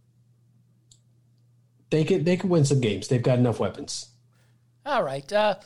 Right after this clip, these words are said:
Speaker 2: we're gonna have to ask you to take off the L A hat here for a second. Go with the Project Greenlight N F L analysis hat here. Can McVay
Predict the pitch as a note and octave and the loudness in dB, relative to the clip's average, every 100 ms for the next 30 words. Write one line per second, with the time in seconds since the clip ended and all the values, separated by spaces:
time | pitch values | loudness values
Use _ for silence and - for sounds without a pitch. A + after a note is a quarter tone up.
0 | - _ - _ D#3+ G3+ F#3+ G3+ A3 C4 | -20 _ -20 _ -4 -2 0 0 -2 0
1 | G#3+ G#3+ A3 - B3 B3 G#3+ - A3 A3 | 0 2 0 -4 -8 -8 -8 -4 -4 0
2 | A#3 A#3 B3+ A3 A3 A3 G#3+ G#3+ G3+ - | 0 0 -2 0 2 0 0 -2 -4 -4
3 | G#3 G#3 G#3 G#3+ A3+ - A3 - A3+ - | -4 -2 -2 0 -2 -4 -4 -4 -6 -8
4 | - _ - - - - _ _ _ _ | -16 _ -20 -20 -20 -20 _ _ _ _
5 | _ _ F#3 G#3+ A3+ G#3+ G#3+ A3 A3 A3 | _ _ 0 2 0 -2 -2 0 0 0
6 | A3 A3 A3 A3+ G#3+ A3 G#3 G#3+ A#3 A#3 | -4 -2 -2 0 0 0 -2 -2 -2 2
7 | A#3 A3 A3 G#3+ G3 F3+ - F3 - F3 | 2 4 2 2 2 0 -2 -8 -4 -2
8 | E3 D#3+ F3 D#3 D#3+ - _ - _ _ | -2 -2 -2 -2 -2 -10 _ -20 _ _
9 | _ _ _ _ _ _ _ _ _ _ | _ _ _ _ _ _ _ _ _ _
10 | - G#3+ B3 B3 A#3 G3+ G3+ A3 F3+ E3 | -6 -2 0 -2 -4 -4 2 2 2 -2